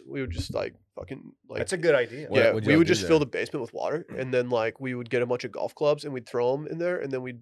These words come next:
Speaker 1: make, like, a foam party, and people would just, like, trip on the golf clubs and stuff.
Speaker 2: That sounds like a fire
Speaker 3: That's
Speaker 2: hazard
Speaker 3: stupid. That's a
Speaker 2: somehow.
Speaker 3: dumb idea for a
Speaker 2: Electrocution
Speaker 3: party.
Speaker 2: hazard.
Speaker 1: Dude, it was fucking sick.
Speaker 2: Foam parties are so overrated.
Speaker 3: I hate, I went to exactly one, and I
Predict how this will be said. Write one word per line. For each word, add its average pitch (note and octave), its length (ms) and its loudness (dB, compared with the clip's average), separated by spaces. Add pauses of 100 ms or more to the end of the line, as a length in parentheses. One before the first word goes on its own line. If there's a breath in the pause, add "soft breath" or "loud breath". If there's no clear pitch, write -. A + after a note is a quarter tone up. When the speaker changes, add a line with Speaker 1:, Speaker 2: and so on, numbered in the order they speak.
Speaker 1:
make, C3 220 -8
like, A#2+ 120 -2
a - 80 -6
foam A#2 280 -6
party, D3+ 340 0
and B2+ 120 -10
people C3+ 260 -8
would C3+ 100 -8
just, B2 200 -10
like, E2+ 200 -4
trip - 240 -6
on F2+ 80 -8
the D#2 60 -14
golf - 260 -8
clubs - 300 -14
and - 100 -20
stuff. - 220 -16 (260)
Speaker 2:
That C#3+ 60 -12
sounds F3+ 180 2
like B2 100 0
a G2+ 60 -8
fire G#2 320 -2
Speaker 3:
That's F#2+ 100 -4 (120)
Speaker 2:
hazard F2+ 80 -14
Speaker 3:
stupid. G2 180 -6
That's G#2+ 160 -6
a F#2 40 -10
Speaker 2:
somehow. F2 180 -10
Speaker 3:
dumb F#2+ 360 -6
idea E2+ 140 -10
for A#2 40 -8
a B2 40 -6
Speaker 2:
Electrocution B2 600 -4
Speaker 3:
party. F2+ 120 -14
Speaker 2:
hazard. - 140 -14
Speaker 1:
Dude, C#3 120 -2
it A#2 40 0
was A#2+ 100 -6
fucking C#3 340 -8
sick. - 540 -10 (1040)
Speaker 2:
Foam E3 200 6
parties D#3 320 4
are A2+ 80 -4
so A#2 280 0
overrated. G#2 540 -8 (240)
Speaker 3:
I G#2+ 220 0
hate, - 640 -4
I A2 100 2
went B2 200 -6
to A#2 60 -6
exactly A2 480 -2
one, G2 320 -6
and F2 140 -8
I F2+ 160 -8